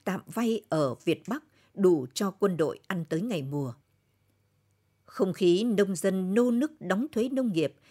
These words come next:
được phản ánh trong một bài hát lúc đó, nhạc của Lê Lôi, lời của Huyền Tâm. "Lúa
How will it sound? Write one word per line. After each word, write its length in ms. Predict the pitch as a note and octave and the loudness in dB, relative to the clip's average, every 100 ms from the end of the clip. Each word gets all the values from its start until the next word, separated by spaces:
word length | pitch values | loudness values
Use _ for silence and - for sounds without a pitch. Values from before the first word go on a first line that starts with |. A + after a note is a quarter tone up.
| _ - | _ -2
được 200 | F#3 - | -2 0
phản 200 | F3+ D3 | -4 -2
ánh 260 | D#3 C4 F4 | -4 -4 -4
trong 180 | C4 G#3+ | -4 -2
một 140 | C#3 | -2
bài 220 | - D#3 A#2+ | -2 -4 -4
hát 220 | F#3 - | -8 -6
lúc 200 | A3 C4 | -4 -4
đó, 320 | E3+ F3 A#3 - _ _ _ | -4 -4 -6 -10 _ _ _
nhạc 260 | E3 E3 - | -6 -6 -4
của 120 | D3 | -4
Lê 220 | D#3 G3+ | -2 -2
Lôi, 340 | F#3+ G3+ G3 F3+ _ _ | 0 0 0 -4 _ _
lời 340 | D#3 D#3+ C#3+ B2+ | -4 -2 -2 -4
của 220 | - D3 A#2 | -4 -4 -2
Huyền 240 | D3+ C3 - | -4 -4 -6
Tâm. 200 | F3 E3+ - _ _ _ _ _ _ _ _ _ - | -4 -4 -8 _ _ _ _ _ _ _ _ _ -2
"Lúa 260 | F3 G3 | 2 2